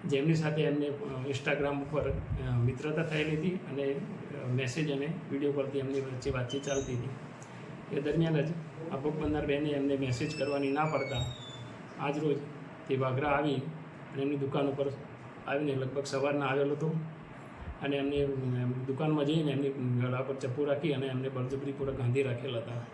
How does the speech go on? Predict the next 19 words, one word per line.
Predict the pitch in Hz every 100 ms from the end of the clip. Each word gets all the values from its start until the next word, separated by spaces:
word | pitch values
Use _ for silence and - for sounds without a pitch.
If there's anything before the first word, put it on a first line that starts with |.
| - - - - - - - - - 143
એ | 147
બાબતે, | 143 147 143 143
એ, | 143 156 143 135
અ, | 131 131 131 127 123 123
ફરિયાદીની | 139 143 143 143
ફરિયાદને | 127 135 139 143 143
આધારે | 143 160 139
ભારતીય | 127 123 123 143
ન્યાય | 135 139
સંહિતાની | 135 139 143 139
કલમ | 139 147 156 151 - - - - - - -
પં-, | 143 143 143 135 131 123 -
પંચોતેર, | 147 135 156 156 156
ઇઠ્ઠોતેર, | 156 156 - 156 156 160 160 - - 139
ત્રણસો | 135 147
તેત્રીસ, | 139 143 143 165 151
એકસો | 120 139
સત્યાવીસ | 127 - 143 139 -
બે | 143 170